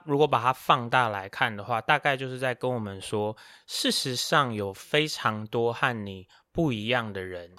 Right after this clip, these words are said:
我们面对和自己不一样的人的时候，常常会忽略细节，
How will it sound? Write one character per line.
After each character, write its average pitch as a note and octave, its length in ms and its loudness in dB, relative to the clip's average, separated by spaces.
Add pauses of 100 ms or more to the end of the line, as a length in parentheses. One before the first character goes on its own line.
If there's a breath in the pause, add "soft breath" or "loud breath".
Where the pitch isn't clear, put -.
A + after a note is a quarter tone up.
我 B2+ 100 0
们 A#2+ 180 0
面 D3 380 2
对 C#3 260 2
和 B2+ 280 -2
自 C3 100 -10
己 A#2 160 -8
不 C3+ 220 -4
一 A2 80 -4
样 A#2+ 200 0
的 G2+ 80 -4
人 G2 140 -6
的 G2 100 -8
时 - 140 -6
候， A2 80 -2
常 A2 220 -6
常 A2+ 120 -2
会 C#3 140 2
忽 B2+ 260 -2
略 B2+ 200 0
细 G#2 280 -2
节， - 300 -14